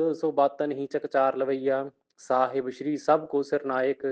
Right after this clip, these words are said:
ਜਾਚਕ ਅਨੇਕ ਸੋ ਏਕ ਦਵਈਆ। ਦਾਨਵ ਦੇਵ ਫਨਿੰਦ ਨਿਸਾਚਰ, ਭੂਤ ਭਵਿਖ ਭਵਾਨ ਜਪੈਂਗੇ। ਜੀਵ ਜਿਤੇ ਜਲ ਮੈਂ ਥਲ ਮੈਂ, ਪਲ ਹੀ ਪਲ ਮੈਂ ਸਭ ਥਾਪ ਥਪੈਂਗੇ। ਪੁੰਨ ਪ੍ਰਤਾਪਨ ਬਾੜ ਜੈ ਤੁਨ, ਪਾਪਨ ਕੇ ਬਹੁ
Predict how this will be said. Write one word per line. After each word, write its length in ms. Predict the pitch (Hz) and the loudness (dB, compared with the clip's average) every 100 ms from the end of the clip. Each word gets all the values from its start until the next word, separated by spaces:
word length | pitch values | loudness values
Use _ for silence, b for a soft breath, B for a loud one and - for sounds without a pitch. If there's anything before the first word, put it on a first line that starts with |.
| 127 | -2
ਜਾਚਕ 540 | 123 123 123 147 147 | 2 2 2 -4 -4
ਅਨੇਕ 320 | 131 139 147 | -4 -2 -4
ਸੋ 220 | - 151 131 | -4 -2 -2
ਏਕ 200 | 135 135 | -2 -2
ਦਵਈਆ। 500 | 127 127 127 135 131 _ _ _ _ _ _ - | -2 -2 -2 -2 -4 _ _ _ _ _ _ -4
ਦਾਨਵ 480 | 127 127 127 131 127 127 | 2 2 2 0 0 0
ਦੇਵ 500 | 127 120 131 143 139 139 | 0 0 2 2 2 0
ਫਨਿੰਦ 340 | 139 160 156 | -2 -2 0
ਨਿਸਾਚਰ, 680 | 139 131 131 127 - 139 139 - | -2 0 0 0 -2 -2 -2 -4
ਭੂਤ 360 | 160 135 139 151 | -6 -4 -2 -2
ਭਵਿਖ 380 | 160 151 143 - | 0 0 0 -6
ਭਵਾਨ 420 | 156 156 139 123 | -4 -2 -2 -4
ਜਪੈਂਗੇ। 600 | 135 135 135 135 139 131 - | -6 -4 -4 -2 -2 -2 -8
ਜੀਵ 400 | 113 110 131 151 | -12 -6 0 0
ਜਿਤੇ 400 | 139 127 - 139 131 | 0 -2 0 0 0
ਜਲ 340 | 113 117 143 | 0 0 0
ਮੈਂ 280 | 135 131 131 | -2 -4 -6
ਥਲ 260 | - 120 139 | -4 -4 -2
ਮੈਂ, 260 | 143 139 131 - | -2 -2 -4 0
ਪਲ 180 | 139 170 | 2 2
ਹੀ 260 | 165 147 | -4 -10
ਪਲ 240 | - 147 151 | -2 0 0
ਮੈਂ 220 | 143 147 | -2 -4
ਸਭ 240 | - 170 170 | -2 -2 -4
ਥਾਪ 320 | - 127 - | -4 -4 -6
ਥਪੈਂਗੇ। 520 | 131 143 135 131 131 135 _ _ _ - | -8 -6 -4 -2 -4 -6 _ _ _ -2
ਪੁੰਨ 240 | 165 185 | 2 2
ਪ੍ਰਤਾਪਨ 720 | 175 - - 131 - 139 139 135 | 0 -4 0 0 0 -4 -4 2
ਬਾੜ 340 | 131 156 151 | 4 6 4
ਜੈ 220 | 123 135 | 2 0
ਤੁਨ, 300 | 135 139 135 | 0 -4 -8
ਪਾਪਨ 460 | 131 139 135 151 147 | -2 -2 -2 -4 -4
ਕੇ 120 | 143 | -2
ਬਹੁ 160 | 139 | -2